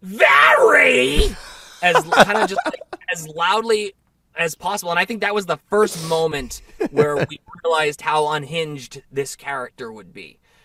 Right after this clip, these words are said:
Speaker 1: Um, and I, and then over the course of the show,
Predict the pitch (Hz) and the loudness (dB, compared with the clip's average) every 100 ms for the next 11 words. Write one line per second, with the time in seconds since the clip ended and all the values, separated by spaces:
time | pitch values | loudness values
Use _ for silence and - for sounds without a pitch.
0 | _ - 139 135 127 220 - - - _ | _ -6 -4 -4 -6 -14 -20 -20 -20 _
1 | - 190 202 196 _ _ _ - 180 180 | -10 -4 -4 -6 _ _ _ -8 -8 -4
2 | 180 - 220 285 262 208 - - 214 214 | -6 -2 0 0 -2 -6 -8 -4 -2 -2
3 | - 170 165 156 - - 277 226 156 | -4 -6 -8 -8 -8 -4 0 2 0